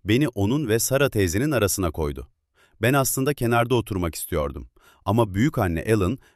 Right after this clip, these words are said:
benim tekerleğin üstüne düşebileceğimden korkuyordu. Bu faytonun başka faytonlar gibi adımı yoktu. Onu bindirebilmek için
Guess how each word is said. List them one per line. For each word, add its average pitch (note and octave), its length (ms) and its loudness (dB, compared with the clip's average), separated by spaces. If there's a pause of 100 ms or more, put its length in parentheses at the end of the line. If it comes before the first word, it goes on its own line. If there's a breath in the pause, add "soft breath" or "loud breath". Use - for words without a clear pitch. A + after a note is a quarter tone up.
(120)
benim A2+ 220 2
tekerleğin A2 580 0
üstüne A2+ 340 -2
düşebileceğimden G2+ 800 0
korkuyordu. D2 680 -4 (720 soft breath)
Bu F#3 100 -2
faytonun F#2 600 0
başka G#2+ 300 2
faytonlar A2+ 580 2
gibi F2 300 -4
adımı G#2+ 320 0
yoktu. E2 400 -2 (460 soft breath)
Onu A#2 260 2
bindirebilmek G2+ 640 2
için - 280 -8